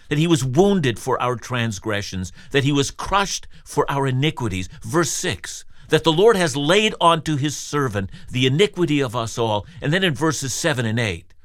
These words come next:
"That he would be slaughtered like a lamb brought to the altar, and that he would be cut off from the land of the living." No doubt as Paul preached this, he would have recounted the sufferings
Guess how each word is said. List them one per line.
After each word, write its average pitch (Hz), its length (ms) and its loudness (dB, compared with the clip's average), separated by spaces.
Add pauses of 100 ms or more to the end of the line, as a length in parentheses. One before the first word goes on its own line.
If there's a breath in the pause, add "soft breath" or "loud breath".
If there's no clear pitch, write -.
(300)
"That 104 100 -6
he 147 120 2
would 156 180 4
be 139 140 2
slaughtered 185 600 2
like 170 220 0
a 151 40 2
lamb 135 360 0
brought 127 260 0
to 131 80 -6
the 113 140 -4
altar, 107 520 -6 (300 soft breath)
and 170 100 2
that 190 120 4
he 196 100 2
would 190 160 4
be 180 160 0
cut 202 300 0
off 190 200 4
from 143 180 -2
the 143 80 0
land 143 360 0
of 113 80 -4
the 117 100 -4
living." 113 380 -2 (540 soft breath)
No 214 180 6
doubt 190 220 4
as 135 100 -2
Paul 220 380 2
preached - 540 -8
this, 90 440 -10 (300 soft breath)
he 226 100 4
would 208 140 6
have 135 100 0
recounted 170 640 0
the 131 80 -4
sufferings 180 800 -2